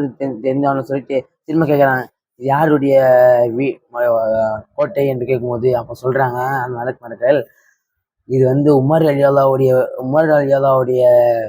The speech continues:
கோட்டை தான், உமர் கத்தாப் ரலியல்லாஹு அவருடைய கோட்டை தான்" என்று சொன்னோனே சொன்னார்கள். அப்பொழுது பூமியில வந்து, பூமிக்கு வந்துட்டாங்க. யார்? ரசூலுல்லாஹ் சொர்க்கத்திலிருந்து பூமிக்கு திரும்ப வந்து, வந்து, வந்துட்டு உமர் ரலியல்லாஹு பார்த்து பேசுறாங்க. பேசியிருக்கும் போது அப்ப சொல்றாங்க உமர் ரலியல்லாஹு கிட்ட,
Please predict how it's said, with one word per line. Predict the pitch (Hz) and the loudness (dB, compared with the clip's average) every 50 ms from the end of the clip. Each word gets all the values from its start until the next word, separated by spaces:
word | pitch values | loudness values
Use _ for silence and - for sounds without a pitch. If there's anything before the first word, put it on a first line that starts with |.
| 101 _ _ _ _ _ _ _ _ _ _ _ _ _ _ _ _ _ _ - | -12 _ _ _ _ _ _ _ _ _ _ _ _ _ _ _ _ _ _ -8
கோட்டை | 131 131 107 127 127 | -6 -4 -2 -2 0
தான், | 127 127 131 131 117 | 0 0 0 0 -2
உமர் | 117 127 135 147 147 - | -4 -2 0 0 0 0
கத்தாப் | - 123 - 147 143 135 | -2 -4 -2 -2 0 0
ரலியல்லாஹு | 127 127 127 120 123 123 123 120 | -2 -4 -2 -2 0 2 2 2
அவருடைய | 120 120 117 120 120 120 | 2 2 2 0 0 -2
கோட்டை | 113 117 127 117 117 123 | 0 0 0 0 0 -2
தான்" | 117 123 123 | -4 -4 -8
என்று | 123 117 113 113 117 | -8 -10 -12 -14 -16
சொன்னோனே | - 120 120 120 120 117 120 120 123 123 117 - _ _ _ _ _ _ _ _ _ _ _ _ _ _ _ _ - | -14 -14 -14 -12 -12 -14 -14 -14 -16 -16 -18 -20 _ _ _ _ _ _ _ _ _ _ _ _ _ _ _ _ -10
சொன்னார்கள். | 131 135 131 127 123 123 113 113 107 - _ | -6 -4 -2 -2 -2 -2 -4 -4 -6 -6 _
அப்பொழுது | - - - - 135 131 127 131 135 139 131 | -20 -20 -12 -6 -4 -2 0 0 0 -2 -2
பூமியில | 120 117 123 135 160 170 170 165 156 139 | -4 -4 -2 0 2 2 2 2 2 0
வந்து, | 131 127 123 127 127 123 120 113 117 113 120 135 147 160 170 170 170 _ _ 113 120 | 0 -2 -4 -4 -4 -4 -4 -4 -2 -2 0 2 2 2 0 0 -6 _ _ -10 -6
பூமிக்கு | 139 151 156 151 123 127 | -2 0 0 0 0 -2
வந்துட்டாங்க. | 123 123 107 135 135 123 117 - _ _ _ _ | -4 -2 -2 -2 -2 -4 -6 -10 _ _ _ _
யார்? | - 127 135 135 | -6 -2 -2 0
ரசூலுல்லாஹ் | 127 127 - 143 139 143 156 151 127 | 0 -2 -2 -2 0 0 0 0 -2
சொர்க்கத்திலிருந்து | 127 120 143 139 117 135 139 147 143 | -4 -2 -2 -2 -2 -2 -4 -4 -4
பூமிக்கு | 135 139 143 143 135 | -4 -4 -4 -4 -4
திரும்ப | 131 139 135 135 127 | -4 -4 -4 -4 -4
வந்து, | 120 123 131 127 123 127 123 120 117 _ | -6 -6 -8 -10 -10 -10 -10 -10 -12 _
வந்து, | 117 120 123 117 - | -14 -18 -18 -16 -14
வந்துட்டு | 117 120 123 120 104 - 113 113 131 160 165 - _ _ _ _ _ _ | -12 -12 -10 -10 -12 -10 -8 -6 -6 -6 -8 -10 _ _ _ _ _ _
உமர் | 131 143 156 | -4 -2 0
ரலியல்லாஹு | 147 143 135 131 | 0 0 0 0
பார்த்து | 123 - 127 127 - - | 0 0 -2 -2 -2 -4
பேசுறாங்க. | 117 139 139 123 - 127 120 120 120 110 110 - _ _ _ _ _ _ _ - | -4 -2 -2 -2 -2 -4 -4 -4 -6 -10 -12 -14 _ _ _ _ _ _ _ -8
பேசியிருக்கும் | 147 127 139 131 127 127 127 | -4 0 0 0 0 0 -2
போது | 127 127 123 117 127 | -4 -4 -2 -2 -2
அப்ப | 123 - 123 123 | -4 -4 -4 -8
சொல்றாங்க | 120 - - 123 123 143 139 131 | -8 -6 -6 -4 -2 -2 -2 -2
உமர் | 127 131 139 | -2 -2 0
ரலியல்லாஹு | 135 131 123 123 120 | -2 -2 -2 -2 -4
கிட்ட, | 117 120 98 107 | -4 -4 -6 -4